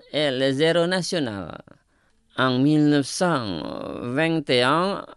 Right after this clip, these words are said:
Mas Mansur a participé à l'organisation Muhammadiyah et a réussi à renforcer l'existence de Muhammadiyah comme l'organisation Renouvellement.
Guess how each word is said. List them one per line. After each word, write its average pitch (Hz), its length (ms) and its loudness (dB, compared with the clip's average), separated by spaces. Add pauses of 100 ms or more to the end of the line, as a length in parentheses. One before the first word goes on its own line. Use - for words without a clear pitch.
(1080)
Mas 165 280 -2
Mansur 170 600 -2
a 143 160 4
participé 175 720 -2
à 143 240 0
l'organisation 160 480 -2
Muhammadiyah 127 1040 0
et 165 160 -2
a 151 200 2
réussi 185 680 -2
à 147 220 -2
renforcer 175 720 -2
l'existence 165 840 -4
de 151 140 0
Muhammadiyah 151 880 0
comme 156 300 -2 (160)
l'organisation 156 840 0 (220)
Renouvellement. 160 760 -2